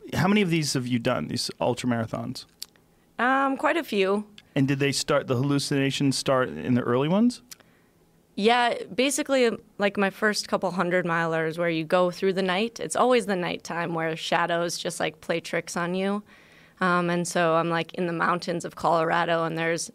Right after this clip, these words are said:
Speaker 2: giraffes and, like, flying eels and <laughs> all sorts of weird things. And at first I was freaked out about it,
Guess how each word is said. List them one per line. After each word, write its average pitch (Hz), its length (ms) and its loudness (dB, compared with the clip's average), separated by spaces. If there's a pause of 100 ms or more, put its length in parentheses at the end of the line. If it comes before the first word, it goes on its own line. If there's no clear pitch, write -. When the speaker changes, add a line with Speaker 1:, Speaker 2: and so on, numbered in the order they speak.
Speaker 2:
giraffes 170 800 -2
and, 165 300 -4 (360)
like, - 140 -8
flying 180 760 0
eels 180 580 0
and 170 300 -4 (260)
<laughs> - 240 -2
all 220 200 4
sorts 214 320 2
of 202 140 2
weird 208 260 4
things. 226 600 2
And 196 240 0
at 196 100 0
first 262 260 2
I 202 80 2
was 180 120 -2
freaked 185 320 -2
out 170 180 2
about 160 260 0
it, 165 320 -2